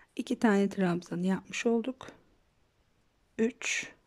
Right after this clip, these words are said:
dört ve beşi yine birlikte kapatıyoruz. Bir,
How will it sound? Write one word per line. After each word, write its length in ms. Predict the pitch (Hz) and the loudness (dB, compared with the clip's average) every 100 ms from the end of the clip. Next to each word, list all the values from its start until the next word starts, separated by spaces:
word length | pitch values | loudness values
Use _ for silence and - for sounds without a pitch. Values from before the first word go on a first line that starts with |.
| _ - - - _ - | _ -20 -20 -20 _ 6
dört 320 | 247 247 247 | 8 8 4
ve 160 | 202 175 | 0 2
beşi 280 | 180 - 208 | 0 0 0
yine 440 | 190 185 214 - - | 2 2 0 -4 -4
birlikte 460 | 214 180 - - - | -2 -2 -8 -12 -8
kapatıyoruz. 800 | 175 - - - 170 - - - | -8 -8 -14 -12 -12 -12 -20 -6
Bir, 680 | 165 185 208 254 - - - | -2 0 -2 -4 -10 -12 -14